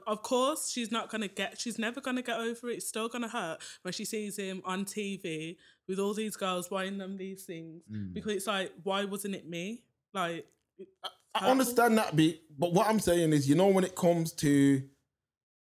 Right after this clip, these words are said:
Speaker 3: you know, if a man gets robbed, yeah?
Speaker 2: Mm-hmm.
Speaker 3: Suppose a man's got two hundred pound in his pocket and he's walking around and someone comes up at knife point and says, "Yo, give me that two hundred pound." It's not the two hundred pound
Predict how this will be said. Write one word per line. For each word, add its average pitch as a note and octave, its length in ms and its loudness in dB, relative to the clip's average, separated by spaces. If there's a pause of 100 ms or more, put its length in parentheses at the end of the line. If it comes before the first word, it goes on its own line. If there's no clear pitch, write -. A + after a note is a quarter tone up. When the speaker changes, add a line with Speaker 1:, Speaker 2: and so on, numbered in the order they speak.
(200)
Speaker 3:
you D#3 100 4
know, B3 220 8
if A#3 120 6
a G#3 60 8
man G3 260 6
gets D#3+ 220 0
robbed, C3 360 6
yeah? A#2 160 4
Speaker 2:
Mm-hmm. - 640 -8 (160)
Speaker 3:
Suppose A#3 400 8
a G#3+ 60 6
man's F#3 280 4
got C#3+ 280 0
two D#3+ 140 4
hundred C#3 240 4
pound B2 200 2
in A#2+ 60 4
his A2 120 2
pocket - 420 -8
and A2 120 -4
he's A2 240 -6
walking B2 340 2
around A2 340 0 (500)
and B2 100 -4
someone F3+ 300 6
comes G3 340 8
up D3+ 140 6
at C3+ 120 0
knife B2 340 4
point B2 140 -2
and A#2 100 -6
says, A2 160 0
"Yo, B2+ 160 6
give C3 140 4
me C3+ 80 6
that B2 160 0
two B2+ 160 4
hundred A#2 260 4
pound." A2+ 300 0 (800)
It's E3 200 0
not A3 220 6
the G#3 80 4
two A3+ 240 8
hundred F3 260 6
pound E3+ 460 6